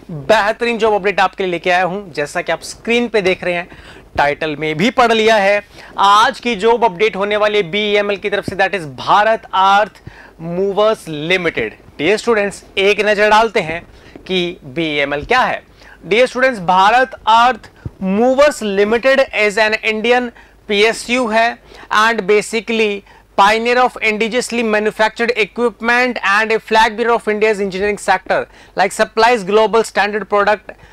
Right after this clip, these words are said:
और मल्टी सेक्टर्स को, जैसे कि defense हो गया, aerospace हो गया आपका, mining हो गया, construction, rail, metro, इन सब में इनका काम है। चलिए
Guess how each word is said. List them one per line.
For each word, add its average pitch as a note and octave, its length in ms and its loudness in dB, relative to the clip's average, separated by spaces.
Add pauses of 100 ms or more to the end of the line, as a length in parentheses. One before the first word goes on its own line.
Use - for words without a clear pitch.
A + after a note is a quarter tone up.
(120)
और G3+ 180 4
मल्टी A3+ 380 0
सेक्टर्स A3 500 0
को, C#3+ 240 0
जैसे F3 260 -4
कि G3 100 -4
defense F#3 540 -2
हो F#3 120 0
गया, E3+ 240 0 (480)
aerospace A3+ 560 -4
हो G3+ 100 0
गया G3 180 2
आपका, F3+ 300 0
mining G#3 480 -2
हो F#3+ 100 -4
गया, F#3+ 120 -2
construction, G3 720 -6
rail, G#3 380 0
metro, F3+ 580 -2 (320)
इन E3+ 120 -6
सब D3+ 240 -2
में C#3+ 140 -4
इनका D3 240 0
काम C#3+ 340 0
है। F#2+ 120 -20 (460)
चलिए C#3+ 360 -4